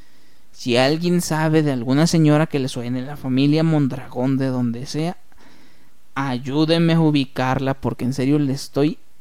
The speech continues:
eternamente agradecido. Me dio el número de su esposo, pero no sé si o me lo dio mal o en ese momento, como el celular no era, no, en ese entonces ya tenía el Huawei. Como el celular tenía un problemita porque se había llenado el, el espacio de Google y cosas así,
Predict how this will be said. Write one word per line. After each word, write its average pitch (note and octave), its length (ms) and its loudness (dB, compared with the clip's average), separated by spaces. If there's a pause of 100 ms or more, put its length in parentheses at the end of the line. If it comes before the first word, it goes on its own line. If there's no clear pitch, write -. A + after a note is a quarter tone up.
(120)
eternamente D#3 1200 4
agradecido. C#3+ 580 2
Me D3+ 260 4
dio G#3 220 6
el C4 140 12
número B3+ 420 10
de F3 120 4
su A#2 240 -4
esposo, C4 760 2
pero D3+ 300 4 (460)
no F#3+ 180 4
sé B3 140 -2
si A#3+ 140 4
o F3 80 6
me C#3+ 160 4
lo C3 160 4
dio F3+ 200 2
mal G3+ 340 2
o D#3+ 60 4
en D3 100 2
ese F3+ 180 -2
momento, D#3+ 580 0
como A#2 240 -4
el B2 100 -4
celular C3 520 -2
no F#3 260 0
era, F3 500 -2 (500)
no, C#3+ 100 -4
en D#3 80 0
ese E3+ 120 -4
entonces F3+ 200 -2
ya E3+ 80 -2
tenía D3+ 160 -4
el B2+ 120 -4
Huawei. - 240 -10 (680)
Como D#3+ 220 2
el D3+ 60 4
celular E3+ 360 2
tenía A3+ 200 2
un A3 80 4
problemita D3+ 540 -2
porque - 300 -8
se A2+ 100 -8
había A#2 200 -2
llenado C#3+ 680 -2
el, A2+ 260 -8
el G2+ 180 -12
espacio C#3 480 -6
de C#3 120 2
Google C#3 520 2
y A#2+ 40 -6
cosas C#3+ 340 -10
así, D#3 380 -6